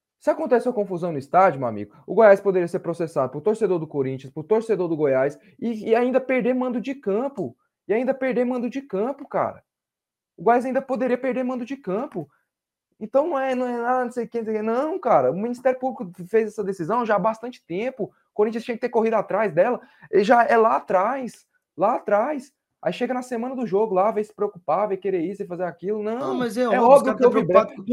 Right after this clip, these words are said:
Speaker 1: Dudu,
Speaker 2: caras
Speaker 1: Dudu,
Speaker 2: preocupado com a Copa do Brasil,
Speaker 1: óbvio,
Speaker 2: Carlinhos, pelo amor de
Speaker 1: óbvio,
Speaker 2: Deus.
Speaker 1: óbvio, óbvio que os cara viu a brecha, porra, pelo amor de Deus. Agora vai jogar dia vinte e nove,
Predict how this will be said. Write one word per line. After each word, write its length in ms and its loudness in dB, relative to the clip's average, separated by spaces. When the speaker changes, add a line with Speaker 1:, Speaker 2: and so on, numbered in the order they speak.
Speaker 1:
Dudu, 60 2
Speaker 2:
caras 160 6
Speaker 1:
Dudu, 100 2
Speaker 2:
preocupado 260 6
com 80 -2
a 40 0
Copa 80 2
do 80 8
Brasil, 220 10
Speaker 1:
óbvio, 40 -6
Speaker 2:
Carlinhos, 400 -2
pelo 160 4
amor 140 6
de 60 6
Speaker 1:
óbvio, 80 2
Speaker 2:
Deus. 320 -6
Speaker 1:
óbvio, 800 0
óbvio 720 4
que 80 -6
os 120 -6
cara 300 2
viu 260 0
a 80 4
brecha, 480 0
porra, 460 0
pelo 220 -6
amor 180 -4
de 100 -10
Deus. 260 4
Agora 220 4
vai 120 -2
jogar 220 2
dia 100 -4
vinte 180 -10
e 60 -12
nove, 260 -2